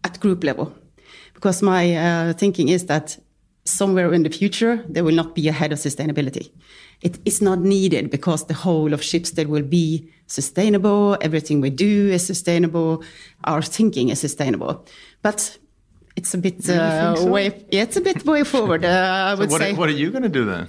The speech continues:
Speaker 1: Yeah, I will be, uh,
Speaker 2: Weightlifting.
Speaker 1: retired probably.
Speaker 2: Yeah, yeah.
Speaker 1: <laughs> So it's not like in one or two years.
Speaker 2: Yeah.
Speaker 1: So I want the resources to be out in the organization
Speaker 2: Mm.
Speaker 1: because it's all about a mind shift.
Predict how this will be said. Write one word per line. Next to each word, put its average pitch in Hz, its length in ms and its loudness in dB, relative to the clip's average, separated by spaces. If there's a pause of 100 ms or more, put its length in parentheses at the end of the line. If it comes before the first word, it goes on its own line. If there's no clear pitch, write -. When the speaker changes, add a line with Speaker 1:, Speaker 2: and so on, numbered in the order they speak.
(100)
Speaker 1:
Yeah, 277 240 2
I 262 140 2
will 277 160 2
be, 233 240 2
uh, 220 100 2
Speaker 2:
Weightlifting. 208 360 2
Speaker 1:
retired 202 580 -2
probably. 214 380 2
Speaker 2:
Yeah, 117 380 -2 (220)
yeah. 262 240 0
Speaker 1:
<laughs> 254 100 -4
So 220 120 -2
it's 220 220 -2
not 247 280 0
like 190 300 -2
in 190 440 2
one 196 200 2
or 190 80 2
two 180 160 0
years. 170 360 0 (200)
Speaker 2:
Yeah. 98 120 -4 (200)
Speaker 1:
So - 180 -2
I 240 80 2
want 226 220 -2
the 196 80 -2
resources 196 480 0
to 180 100 0
be 156 420 0 (360)
out 180 240 -4
in 202 80 2
the 160 80 2
organization 170 840 0 (140)
Speaker 2:
Mm. 185 240 -8
Speaker 1:
because 185 320 -2
it's - 200 -2
all 202 180 2
about 170 520 0 (320)
a 170 60 -2
mind 165 380 4
shift. - 500 -10